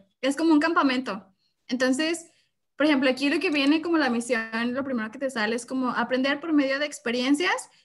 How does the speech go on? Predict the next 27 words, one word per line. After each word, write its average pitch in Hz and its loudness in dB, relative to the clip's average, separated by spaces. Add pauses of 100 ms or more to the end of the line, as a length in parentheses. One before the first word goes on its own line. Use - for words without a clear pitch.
(180)
y 311 2
crear 240 2
oportunidades 240 -2
para 240 -2
las 233 -4
mujeres, 214 -4
para 208 -4
poder 220 -4
incrementar 240 -2
su, 247 -2 (340)
su 285 -6
seguridad 247 2 (260)
e 240 2
inspirarlas 233 0
a 247 -6
perseguir 233 -4
su 233 -8
pasión 220 -6
en 214 -4
la 220 -8
tecnología. 202 -6 (1000)
Y 240 -2 (360)
literal, 262 0
o - 0
sea, 339 0 (180)
es, 240 -4
es, - -8